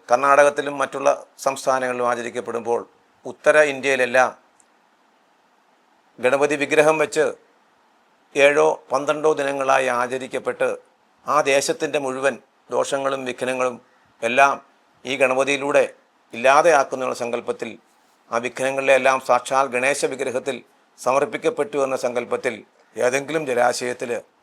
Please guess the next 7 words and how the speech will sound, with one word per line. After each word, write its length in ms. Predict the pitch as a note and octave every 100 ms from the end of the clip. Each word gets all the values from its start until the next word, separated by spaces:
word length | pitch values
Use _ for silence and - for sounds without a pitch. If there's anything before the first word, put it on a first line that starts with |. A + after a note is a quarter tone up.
| _
തീർത്ഥത്തിലോട്ട് 640 | B2+ A#2+ B2 A#2 A2+ G2+ A2 - _ _ _ _ _
നിമജ്ജനം 440 | C3 C#3 D#3+ E3+ C#3
ചെയ്യുന്നു 360 | B2+ B2 A#2+ A#2+ C3
എന്നുള്ളൊരു 440 | B2+ A#2 A2+ A2+ G2 -
ചടങ്ങും 360 | A2 A2+ B2 B2 _ _ _ _
നടന്നു 300 | - A2 A#2
വരുന്നുണ്ട്. 400 | B2+ B2 B2+ C3